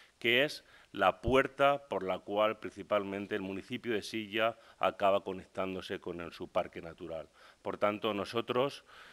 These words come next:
sabiendo que además recoge la propuesta que le hicimos de ir personalmente y solicitar una reunión, en este caso al alcalde Joan Ribó, y que menee lo que tenga que menear para que finalmente el Ayuntamiento de Valencia facilite la práctica por parte del Club de Piragua, nosotros,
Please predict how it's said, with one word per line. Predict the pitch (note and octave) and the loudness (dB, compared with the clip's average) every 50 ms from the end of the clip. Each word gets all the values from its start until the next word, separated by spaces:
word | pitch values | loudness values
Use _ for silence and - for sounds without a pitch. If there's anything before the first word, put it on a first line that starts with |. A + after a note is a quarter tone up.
| - - - | -20 -20 -14
sabiendo | - - A2+ G2 F#2+ G#2+ A2 A#2+ A#2+ A#2 - | -2 2 4 4 6 6 4 2 2 2 4
que | G#2+ | 4
además | G2+ G2+ G#2 G#2 A2+ A#2 A2 G#2 F#2+ - | 4 4 4 2 2 4 4 4 4 2
recoge | E2+ F2+ G2 - - F#2+ - - G2+ | -2 -6 -4 -4 -4 -6 -2 2 2
la | G2+ - | 2 2
propuesta | G2+ G2 E2 G#2+ G#2+ G2 - - F#2+ E2 | 2 -2 -4 -4 -4 -4 -4 -4 -4 -4
que | F#2+ | -4
le | F2+ E2+ | -6 -6
hicimos | D#2 - A#2 A2 A2 G#2+ F#2+ E2+ E2+ F2 | -6 -4 -4 -2 -2 -2 -4 -4 -6 -4
de | F#2 F#2 F#2+ | -2 0 2
ir | A2 A#2+ - - | 2 2 0 0
personalmente | A2+ G#2+ - - G2+ F#2+ F#2+ F#2 F#2+ G#2 G#2+ G#2+ G2 - F#2+ | -2 -2 -2 -4 -6 -4 -4 -2 -2 -2 -2 -4 -4 -4 -6
y | F2+ | -6
solicitar | - - F2+ - G2 F#2 G#2 G2+ | -6 -8 -12 -12 -10 -6 -4 -4
una | G2+ G2+ F#2+ F#2 | -4 -4 -6 -8
reunión, | - F#2+ F2+ F#2 G2 G#2 G#2 F#2+ F#2 | -8 -8 -8 -6 -6 -6 -6 -6 -6
en | F#2 F#2 | -6 -8
este | F#2 - - F#2 - | -10 -10 -10 -8 -4
caso | - G2 G2 - - G#2 F2+ E2+ E2 | -2 -2 -2 -4 -4 -6 -4 -2 -2
al | D#2+ E2 | -2 -4
alcalde | E2+ E2+ D#2+ - G2+ G2 G2 F#2 F#2 F#2 | -6 -8 -8 -4 -4 -4 -4 -4 -6 -4
Joan | G2 F#2+ F#2 E2 | -4 -4 -4 -4
Ribó, | F2 E2 E2+ F2+ G2 F#2+ - - - - - - - | -6 -8 -6 -4 -4 -4 -4 -6 -12 -20 -20 -16 -12
y | - G#2 | -10 -4
que | - A2+ G#2 | 0 2 2
menee | G2+ G2 G2 G#2+ B2 B2+ A#2+ A2 | 4 4 4 6 8 8 8 6
lo | G#2+ G2 | 6 4
que | F#2 G2+ | 0 0
tenga | - G#2+ G#2 G#2+ G#2 E2+ | -2 0 2 2 2 2
que | G2+ F#2+ | 0 -4
menear | G2 G2 F#2+ F#2+ G2 G#2 G#2+ G#2 F2+ - - - - - _ _ | -4 -4 -4 -2 0 2 2 2 0 -2 -10 -18 -20 -20 _ _
para | - G#2+ G2 G2+ G2+ - | 2 4 4 4 2 0
que | - G#2 G#2 G2 E2+ - - _ _ _ | -2 -2 -2 -2 -2 -6 -12 _ _ _
finalmente | - - A2 A2+ A#2 A#2 A2+ A2+ B2 B2 B2 A#2 G#2 - G#2+ G2+ F#2+ E2 - _ _ _ - | -8 -4 0 2 2 2 2 0 0 -2 -2 -2 -2 0 0 0 -2 -4 -10 _ _ _ -6
el | G#2+ G2+ | 0 0
Ayuntamiento | F#2+ G2 G#2+ A#2+ A#2+ G#2 G#2+ G2+ G#2 A2 A#2 A2 A2 G#2+ | 0 2 2 0 0 2 2 2 2 2 -2 -2 0 0
de | G#2 G2 | 0 2
Valencia | F#2+ G2 G#2 A2 G#2+ - - G#2 F#2+ F2 | 2 0 0 -2 -6 -6 -4 -2 -2 -2
facilite | - - F#2 E2 - F#2+ F#2+ A2 G#2+ - G#2 G2+ F#2+ | -2 -4 -6 -6 -6 -4 -4 -4 -4 -2 -2 -2 -2
la | F2 E2 E2 - | -2 -2 -4 -2
práctica | - G#2 G2+ - - G#2 - - F2 | -2 -2 -2 -2 -4 -10 -8 -8 -8
por | - F2 E2 | -8 -10 -8
parte | - - F#2 F2+ - F#2+ | -6 -6 -6 -6 -6 -10
del | F2+ F2 D#2+ | -10 -10 -10
Club | - F2+ F#2+ F#2 | -10 -10 -8 -8
de | E2+ D#2+ | -8 -8
Piragua, | - F2+ F#2+ F#2+ G2 G2 G#2 G#2 | -6 -4 -4 -2 -2 -2 -4 -4
nosotros, | F#2+ E2+ - G2+ F2+ - G#2+ A2 F2+ - - | -6 -8 -12 -12 -10 -8 -6 -6 -6 -8 -12